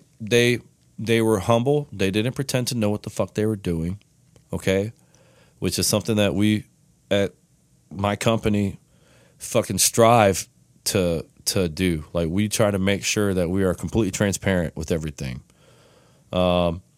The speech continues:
they were, and that takes a ton of humility, in all honesty, to tell your customer, "Hey, we don't really work on these jets much, but we've got, like,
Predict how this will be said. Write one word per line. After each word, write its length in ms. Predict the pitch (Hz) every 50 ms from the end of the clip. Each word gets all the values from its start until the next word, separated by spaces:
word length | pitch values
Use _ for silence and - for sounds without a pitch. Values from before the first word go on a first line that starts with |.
| _ _ - - - - - _ _
they 100 | - 92
were, 220 | 92 92 92 - - - _ _
and 260 | - 104 101 101 95 -
that 240 | 110 131 135 - -
takes 240 | 160 165 135 -
a 100 | 113 95
ton 340 | - - - - 151 170 170
of 80 | 156 127
humility, 580 | 131 123 110 107 117 123 101 65 52 - - _ _ _ _ -
in 100 | 95 101
all 200 | 98 90 87 73
honesty, 500 | 78 95 101 104 95 82 - - 85 80 76
to 120 | - 87
tell 180 | - - 117 113
your 100 | 110 101
customer, 400 | - 117 110 101 - - 90 85
"Hey, 280 | 92 87 76 76 - - _ _ _ _ _ _ -
we 120 | 101 104 104
don't 140 | 104 95
really 160 | 98 95 95 92
work 220 | 90 92 87 -
on 100 | 82 82
these 160 | 82 80 78
jets 320 | - - 78 69 - - -
much, 340 | 65 55 50 - - - - _ _ _ _ _ _ _ _ _ _ _ _ _ _ _ _ _ _ _
but 280 | - 104 95 90 - - _ _ _ _ _ _ _ _ _ _ _ _
we've 100 | - 95 -
got, 160 | 107 98 71
like, 260 | 85 90 87 - -